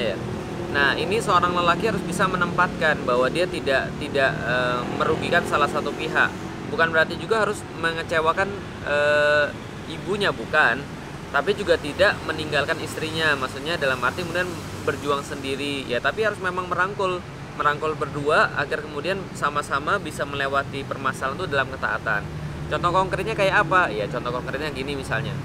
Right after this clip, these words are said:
Ketika, eh, saya punya seorang ibu yang berbeda pandangan dengan, eh, orang muslim misalnya ya, karena ibu saya kan belum muslim. Ketika dalam beda pandangan itu tentu saja ada beberapa konflik misalnya. Nah,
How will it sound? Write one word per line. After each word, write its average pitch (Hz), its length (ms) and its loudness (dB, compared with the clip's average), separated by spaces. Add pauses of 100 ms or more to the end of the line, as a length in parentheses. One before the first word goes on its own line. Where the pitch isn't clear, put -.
(420)
Ketika, 170 400 2 (260)
eh, 156 120 4
saya 156 360 4
punya 151 500 0
seorang 143 420 0
ibu 156 340 -2
yang 160 220 0
berbeda 139 460 0
pandangan 147 440 0
dengan, 151 280 -2 (320)
eh, 120 480 0 (160)
orang 135 240 2
muslim 143 320 -4
misalnya 123 380 -4
ya, 139 120 -2 (160)
karena 131 220 -2
ibu 131 260 -6
saya 147 220 -2
kan 165 80 -2
belum 135 180 -6
muslim. 123 380 -6 (580)
Ketika 151 260 0
dalam 165 220 4
beda 160 260 2
pandangan 160 380 2
itu 160 260 0
tentu 165 240 -2
saja 156 360 2
ada 135 180 2
beberapa 131 460 -2
konflik 139 440 -4
misalnya. 113 400 -4 (380)
Nah, 143 180 2